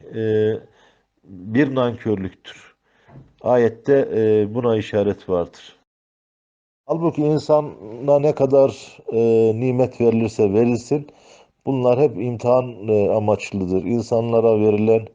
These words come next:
mal, mülk, e, servet, makam, e, şöhret, e, itibar, e, sağlık, huzur, tamamı hep imtihan amaçlıdır.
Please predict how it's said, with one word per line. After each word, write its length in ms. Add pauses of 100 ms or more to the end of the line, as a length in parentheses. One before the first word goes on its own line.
(120)
mal, 360
mülk, 480 (320)
e, 460
servet, 760
makam, 600 (840)
e, 520
şöhret, 920 (100)
e, 440 (420)
itibar, 960 (520)
e, 120
sağlık, 720
huzur, 840 (460)
tamamı 760 (340)
hep 280
imtihan 380
amaçlıdır. 800